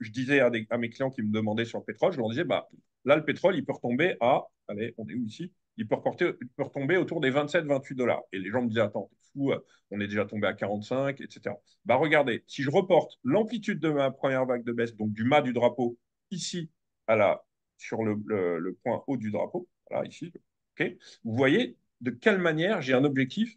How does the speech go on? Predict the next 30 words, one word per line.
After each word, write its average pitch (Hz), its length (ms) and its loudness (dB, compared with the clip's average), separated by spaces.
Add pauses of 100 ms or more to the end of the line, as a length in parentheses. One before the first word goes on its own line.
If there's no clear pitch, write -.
Voilà, 95 180 0
mon 113 160 6
objectif 165 440 2
de 147 120 2
sortie 143 280 0
du 135 120 2
drapeau, 127 280 6
il 151 80 4
était 120 140 2
là. 107 120 0 (520)
Et 139 120 6
on 139 100 4
est 143 80 8
venu 190 240 0
quasiment, 185 580 4
à, 117 40 4
encore, 113 480 0
encore, 107 260 -4
c'est - 120 -2
même 135 180 2
pas 170 80 6
au 139 80 6
dollar 117 320 4
près, 110 160 2
là, 98 100 -2
c'est - 80 -20
peut-être - 160 -8
au - 60 -12
centime 151 440 0
près, 127 320 2